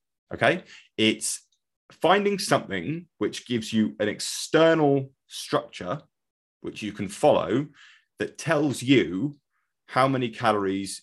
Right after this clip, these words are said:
that you should be eating, okay? Now, hopefully, at this point,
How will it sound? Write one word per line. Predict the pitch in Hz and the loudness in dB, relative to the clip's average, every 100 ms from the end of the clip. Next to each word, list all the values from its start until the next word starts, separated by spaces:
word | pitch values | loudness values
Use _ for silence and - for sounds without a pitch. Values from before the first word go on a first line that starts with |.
| _ | _
that | 98 101 | -12 -6
you | 104 | -6
should | 98 - 92 | -4 -4 -4
be | 98 90 | -4 -6
eating, | 82 - - _ _ _ _ - | -6 -14 -16 _ _ _ _ -2
okay? | 104 160 - - _ _ | -2 -2 -6 -20 _ _
Now, | 104 101 | 0 2
hopefully, | 95 190 - 85 101 - _ _ | 4 2 2 -4 -6 -8 _ _
at | - | -8
this | - | -8
point, | - 85 110 | -6 -6 -6